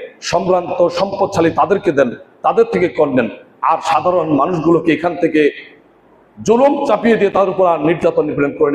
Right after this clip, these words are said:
এটা প্রতিবাদ করেছি আমি। সম্মানিত ভাইরা আমার, আজকে আমার কথা বক্তব্য রেকর্ডিং আছে, দেখবেন, আপনারা নেটে দেখবেন, কথা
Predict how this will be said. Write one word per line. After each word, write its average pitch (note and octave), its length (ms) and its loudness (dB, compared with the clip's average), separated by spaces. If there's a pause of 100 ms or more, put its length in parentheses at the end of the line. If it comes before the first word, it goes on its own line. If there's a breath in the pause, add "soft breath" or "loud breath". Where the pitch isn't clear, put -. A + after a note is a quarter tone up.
এটা B2+ 160 0
প্রতিবাদ D3 380 -2
করেছি - 300 -12
আমি। - 120 -10 (1080)
সম্মানিত C#3+ 380 -2
ভাইরা B2 240 2
আমার, A2 160 0 (560)
আজকে C#3 340 -2
আমার C#3 200 0 (100)
কথা C#3 200 -2
বক্তব্য C3+ 380 -2
রেকর্ডিং C3 400 0
আছে, - 120 -6 (100)
দেখবেন, G#2 260 -2 (720)
আপনারা D#3 280 0
নেটে F3 260 0
দেখবেন, F#3 260 0 (360)
কথা C3+ 180 -2